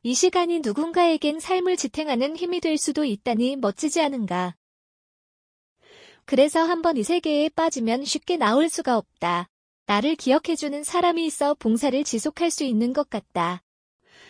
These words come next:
그 얼굴을 떠올리며 오늘도 잠을 이겨내고 참석한 내가 스스로도 기특하다.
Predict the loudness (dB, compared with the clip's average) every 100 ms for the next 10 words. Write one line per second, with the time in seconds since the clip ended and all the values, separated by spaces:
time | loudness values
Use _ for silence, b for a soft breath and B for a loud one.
0 | b b _ -2 2 4 4 4 0 2
1 | 2 4 2 0 0 2 4 2 2 0
2 | 0 -2 0 0 0 0 0 2 2 0
3 | -2 -2 -2 -2 0 0 2 0 -2 0
4 | 2 2 2 0 -2 -4 -4 0 0 0
5 | -2